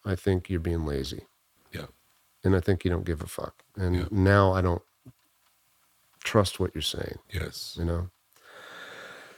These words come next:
Speaker 1: So that kinda set the tone for that two weeks.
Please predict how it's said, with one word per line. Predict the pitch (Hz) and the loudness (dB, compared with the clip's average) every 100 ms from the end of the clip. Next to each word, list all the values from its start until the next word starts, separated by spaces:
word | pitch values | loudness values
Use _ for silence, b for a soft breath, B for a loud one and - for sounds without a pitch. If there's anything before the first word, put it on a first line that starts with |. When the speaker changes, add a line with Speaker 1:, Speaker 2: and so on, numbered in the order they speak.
| B _ _ | B _ _
Speaker 1:
So | - 147 131 | 8 10 10
that | - 143 101 - | 10 8 8 2
kinda | 135 117 | 6 6
set | 98 - 117 - | 4 4 4 4
the | 98 | -10
tone | - 113 101 92 87 | 2 4 4 2 -2
for | - | -2
that | 92 92 - _ _ | 0 0 -4 _ _
two | - 101 | -4 -2
weeks. | 90 85 - - - | -2 -4 -6 -6 -6